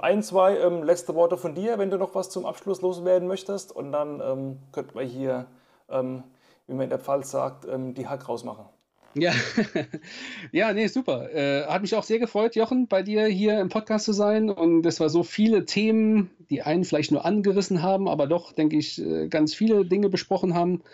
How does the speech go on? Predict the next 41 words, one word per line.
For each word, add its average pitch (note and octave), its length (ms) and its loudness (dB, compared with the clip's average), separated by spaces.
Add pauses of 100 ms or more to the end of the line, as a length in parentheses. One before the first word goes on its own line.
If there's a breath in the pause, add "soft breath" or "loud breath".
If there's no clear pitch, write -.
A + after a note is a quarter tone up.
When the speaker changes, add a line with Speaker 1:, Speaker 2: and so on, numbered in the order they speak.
(400 loud breath)
Speaker 2:
Ähm, D3 380 2
ja, D#3 240 2
wer C3+ 120 2
mehr F3 320 2
über E3 180 -2
mich F3+ 220 -4
erfahren D#3+ 340 0
möchte G3 360 0
und D#3 140 0
vielleicht D#3 260 0
auch D#3 80 -2
mal D#3 120 2
einen C3+ 120 0
Vortrag F#3+ 380 0
besuchen F3+ 380 0
möchte F3 400 2
oder C3+ 340 0
sich C#3+ 300 -2
so C#3+ 100 -2
angucken E3 420 2
will, D#3+ 180 4
was C#3+ 180 0
ich C3 100 -4
sonst F3+ 200 0
so F3+ 100 2
mache, F3 360 0 (520 loud breath)
äh, C3+ 280 2
kann C#3+ 200 0
gerne D#3 200 2
auf C3+ 80 -4
meiner C3+ 200 2
Homepage E3+ 380 2 (240)
danielspohn D3 840 4
punkt - 20 0
de D3+ 360 2
vorbeigucken E3+ 800 2
oder D3+ 280 2
eben D3 240 4
naturumfokus C#3 760 2
punkt B2+ 240 0
com. G#3 340 0